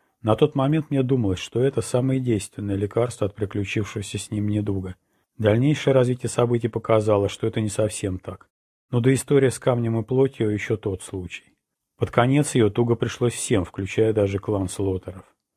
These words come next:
Переговоры от имени Ковена со мной тогда вёл как раз Саламатус. Прежде чем отправить меня на задание, старый скряга Саламатус долго и нудно распинался обо всём подряд. О загубленных человеческих жизнях –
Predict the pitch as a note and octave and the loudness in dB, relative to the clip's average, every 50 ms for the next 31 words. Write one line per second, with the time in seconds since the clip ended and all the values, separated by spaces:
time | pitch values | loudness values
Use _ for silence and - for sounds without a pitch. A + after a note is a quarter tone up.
0 | _ _ _ _ _ _ _ _ - A2+ A2+ B2 A#2+ C3 C#3 D3+ F3 F3 D3+ C3 | _ _ _ _ _ _ _ _ -2 0 2 4 4 4 4 4 4 4 2 2
1 | A#2+ - C3 A#2+ A#2+ A#2+ A#2 - - D3 D3+ D3+ C#3+ C3+ B2 - - - A2 A#2 | 2 0 -2 -2 0 -2 -2 -2 0 0 2 2 2 0 -2 -2 -2 -2 -2 0
2 | B2+ C3 B2 B2 A2 A2 A2 A2+ G#2+ G#2+ A#2 A#2 A2+ - G#2+ G#2+ - A2+ G#2+ - | 0 0 2 2 2 2 4 2 2 4 2 0 2 0 0 0 2 0 0 0
3 | - - A2+ A2+ A#2 A#2 B2 A#2+ G2+ F2+ - - - - _ _ _ _ _ _ | -2 -2 0 2 2 2 2 0 -2 -2 -4 -8 -16 -20 _ _ _ _ _ _
4 | _ - B2 B2+ C#3 B2+ B2+ A#2+ - - C3 B2 A#2+ A#2 _ - B2+ A#2+ A2+ A2 | _ -2 2 4 4 4 2 0 -2 -2 -2 -2 -2 -4 _ 0 2 2 2 0
5 | - A#2 A2+ A2 A2+ A2+ A2+ A2 A#2+ A#2+ B2+ C#3+ D3+ D3+ A#2+ G2+ - - - A#2+ | -2 -4 -4 -2 -2 -2 0 0 0 2 2 0 0 0 -2 -4 -4 -4 -2 -2
6 | A#2 A#2+ G#2+ - - - A#2+ A#2+ A#2 A2 A2 - - A#2 A#2 A2+ A#2 B2+ C3 C#3 | 0 0 -2 -4 -4 -2 0 0 2 0 -2 -2 0 0 0 0 0 0 -2 -2
7 | C3+ - G#2 G2 G2 G#2 A#2+ B2 A#2+ A2+ A2+ A2+ A2 G#2 G#2 - A#2 A#2 A#2+ C3 | -2 -4 -4 -4 -2 0 0 0 2 0 0 0 -2 -4 -6 -6 -4 -2 -2 0
8 | B2+ B2 A#2 A2 G#2+ G#2 - _ - G#2+ A2 G#2+ A2+ A#2 A2+ - A2 G2+ G2+ F#2+ | 0 0 -2 -2 -2 -4 -4 _ -6 -4 -4 -2 -2 -2 -2 0 0 0 2 0
9 | F#2 - - G2 G2+ G2 - A2 G2+ G2+ G2 F#2 F2+ - _ _ _ _ _ _ | -2 -2 -4 -4 -4 0 0 0 0 0 -2 -4 -6 -8 _ _ _ _ _ _
10 | _ _ _ _ _ - G2+ G#2 A2 B2 C#3 C#3+ C3+ B2 A2 G2+ - - G#2+ G#2 | _ _ _ _ _ 0 2 4 4 4 4 2 0 0 -2 -2 -2 -2 0 2
11 | G#2 G#2 G#2 G2+ - - - G2+ G2+ G2+ G#2 A#2 C3+ C3+ C3 A#2 G#2 - - | 2 2 0 -2 -4 -6 -6 -4 -4 -2 0 0 0 0 0 -2 -4 -6 -10